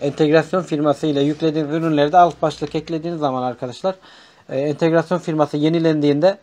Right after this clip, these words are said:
yani her gün güncelleme yaptığı için ürün yeniden, e, alt başlığı silecektir sistem. Boş eklemiş olacağız.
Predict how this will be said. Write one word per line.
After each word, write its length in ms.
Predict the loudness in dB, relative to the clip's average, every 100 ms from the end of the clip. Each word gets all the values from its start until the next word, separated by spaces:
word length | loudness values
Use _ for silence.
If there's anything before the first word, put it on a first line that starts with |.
| _ _ _
yani 400 | -2 0 0 -6 -12 _
her 180 | 0 0
gün 300 | 2 -2 -2 -4
güncelleme 440 | -2 0 0 2
yaptığı 260 | 0 0 -4
için 340 | -2 -6 -8 _ _ _
ürün 340 | 0 0 0
yeniden, 480 | -2 0 2 2 0 -14 -20 -20 -20 _ _ _ _
e, 560 | -6 -2 -2 -2 -2 -4 -10 -20 -20 -20 -20 -20 -20 -20 _ _ _ 0
alt 220 | 6 6 6
başlığı 340 | 2 2 -4
silecektir 580 | 0 2 4 2 0 -8
sistem. 420 | -6 -10 -2 -4 -4 -20 -2
Boş 220 | -2 2
eklemiş 420 | 0 0 -6 -4
olacağız. 340 | -2 2 0